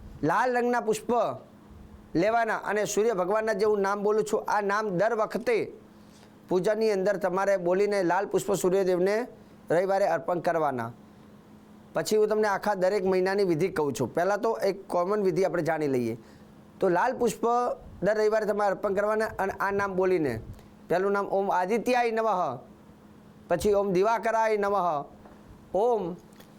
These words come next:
ભાસ્કરાય નમઃ, ઓમ પ્રભાકરાય નમઃ, ઓમ સહસ્રાંશવે નમઃ, ઓમ ત્રિલોકેશાય નમઃ, ઓમ હરિદસ્વાય નમઃ,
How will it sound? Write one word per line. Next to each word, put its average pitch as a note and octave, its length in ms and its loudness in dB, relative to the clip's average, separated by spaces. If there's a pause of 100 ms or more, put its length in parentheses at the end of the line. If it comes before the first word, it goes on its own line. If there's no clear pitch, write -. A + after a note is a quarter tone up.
(140)
ભાસ્કરાય A#3 640 0
નમઃ, A3 340 0 (1000)
ઓમ G#3+ 420 0
પ્રભાકરાય G#3+ 760 0
નમઃ, G#3 300 0 (760)
ઓમ A3 320 2
સહસ્રાંશવે G#3 1080 0
નમઃ, G3+ 300 0 (880)
ઓમ G#3+ 260 2
ત્રિલોકેશાય G#3+ 800 0
નમઃ, G3+ 320 0 (880)
ઓમ A3 200 2
હરિદસ્વાય G#3+ 800 2
નમઃ, G3+ 340 0